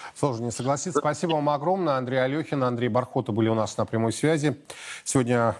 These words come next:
э, президент Путин, э, заявил о том, что, э, рост заработной платы, э, будет обеспечен в том числе за счёт снижения роста цен. Они замедляются, отметил господин Путин, а значит, реальные доходы граждан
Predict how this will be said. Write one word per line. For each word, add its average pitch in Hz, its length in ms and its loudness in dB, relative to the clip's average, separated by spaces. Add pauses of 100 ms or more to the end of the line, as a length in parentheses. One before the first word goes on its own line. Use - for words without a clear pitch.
э, 120 300 4
президент 107 440 0
Путин, 139 380 2
э, 117 240 4
заявил 107 500 2
о 107 120 2
том, 117 300 0
что, 107 600 0
э, 104 480 2
рост 113 380 -2
заработной 104 500 0
платы, 135 480 0 (480)
э, 110 360 4
будет 113 260 0
обеспечен 117 520 0
в - 80 -8
том 113 200 0
числе 107 240 0
за 104 140 2
счёт - 260 -4
снижения 98 520 2
роста 95 340 0
цен. 156 420 0 (480)
Они 107 220 2
замедляются, 107 680 2
отметил 135 340 0
господин 120 380 2
Путин, 113 320 0
а 101 60 2
значит, - 320 -2
реальные 110 280 2
доходы 95 340 -2
граждан 120 440 0